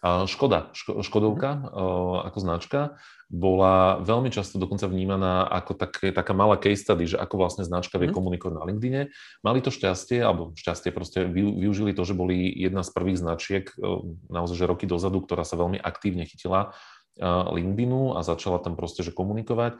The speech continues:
Speaker 1: Čiže určite sa to dá a, a možno takto by som povedal tú odpoveď, aby som, aby som bol naozaj, že korektný, že určite, uh, vieš využiť aj LinkedIn ako B two C, eh, médium pre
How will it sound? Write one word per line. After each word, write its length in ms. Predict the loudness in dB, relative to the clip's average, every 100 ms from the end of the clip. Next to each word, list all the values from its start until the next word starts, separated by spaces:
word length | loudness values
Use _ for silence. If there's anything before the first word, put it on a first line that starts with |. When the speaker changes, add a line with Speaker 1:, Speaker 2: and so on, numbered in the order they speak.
| -16 -20 _
Speaker 1:
Čiže 480 | -2 2 2 0 -8 -2
určite 400 | -2 0 -4 -2
sa 160 | -2
to 80 | -2
dá 400 | 0 2 4 4
a, 240 | 4 2 0
a 20 |
možno 480 | -4 -6 -4 -2 0
takto 240 | 0 0 -4
by 20 |
som 140 | -4
povedal 320 | -4 -2 -2
tú 80 | -2
odpoveď, 480 | -6 -2 0 0 0
aby 80 | -4
som, 320 | -4 -4 -4 -6
aby 80 | -6
som 140 | -4
bol 160 | -4 -2
naozaj, 260 | -2 -4
že 60 | -6
korektný, 640 | -4 -4 -4 -6 -4 -6 -16 -20 _ -10
že 160 | -8
určite, 680 | -2 -2 -2 0 2 2 0
uh, 400 | 0 0 0 -2 -6 _ _ _ _ _ _
vieš 320 | -6 0 2 2
využiť 320 | 0 0 0
aj 120 | 0
LinkedIn 400 | 0 0 2 0 -2
ako 480 | -4 -4 -2 -2 0
B 160 | 0 -2
two 80 | -2
C, 160 | -4 -2
eh, 400 | 0 0 -4 -4 -2 0 0
médium 640 | 0 0 2 2 0 -2
pre 320 | 0 2 2